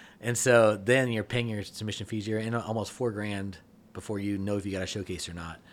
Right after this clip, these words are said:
Then, of course, going to the conference, you're buying, you're paying for your delegate pass, you know, another few hundred bucks per person that's there. Um, if you get your showcase, there's a showcase fee of another three to four hundred bucks per regional conference.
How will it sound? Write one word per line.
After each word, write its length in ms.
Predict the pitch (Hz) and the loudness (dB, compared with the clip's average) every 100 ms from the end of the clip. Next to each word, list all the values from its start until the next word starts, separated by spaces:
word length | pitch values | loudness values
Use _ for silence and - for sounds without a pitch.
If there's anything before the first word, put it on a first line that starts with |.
| - - - - | -20 -20 -20 -10
Then, 140 | 107 | -6
of 80 | 107 | -4
course, 200 | 117 104 | -2 -2
going 200 | - 110 | -2 -4
to 60 | 107 | -4
the 80 | 98 | -4
conference, 400 | 107 98 95 98 | -4 -4 -6 -8
you're 80 | |
buying, 240 | 92 95 95 | -6 -6 -6
you're 100 | 110 - | -10 -8
paying 180 | 107 95 | -8 -6
for 100 | 85 | -10
your 60 | |
delegate 360 | 80 98 107 113 | -8 -6 -4 -4
pass, 460 | 113 110 110 - - - - - - | -4 -6 -6 -10 -16 -20 -20 -20 -12
you 100 | 101 | -6
know, 160 | 101 104 | -2 0
another 260 | 101 101 | 0 -2
few 220 | 95 104 | -4 -4
hundred 240 | 101 98 90 | -4 -4 -4
bucks 260 | 98 - | -6 -8
per 140 | - 104 | -8 -8
person 400 | - 98 117 120 | -6 -4 -4 -4
that's 240 | 113 107 | -6 -8
there. 320 | 127 123 131 - - - - - - | -4 -4 -4 -8 -20 -20 -20 -20 -4
Um, 580 | 110 107 101 95 92 90 - | -2 0 -2 -4 -8 -12 -16
if 160 | - 107 | -10 -4
you 60 | 113 | 0
get 120 | 135 | 0
your 100 | 110 | 0
showcase, 420 | 117 104 104 101 | -2 -2 -2 -4
there's 140 | 98 | -4
a 60 | 95 | -6
showcase 440 | - 98 95 92 | -4 -4 -4 -6
fee 320 | - 92 98 110 - | -6 -8 -6 -8 -10
of 140 | 95 98 | -10 -6
another 400 | 95 95 95 95 92 | -4 -2 -2 -4 -8
three 160 | - 98 | -8 -8
to 60 | |
four 160 | 92 95 | -8 -8
hundred 160 | 92 | -6
bucks 300 | 87 95 - | -6 -8 -10
per 200 | - - 95 | -14 -10 -8
regional 340 | 95 92 95 | -8 -8 -10
conference. 540 | 95 98 107 101 - | -10 -12 -14 -16 -20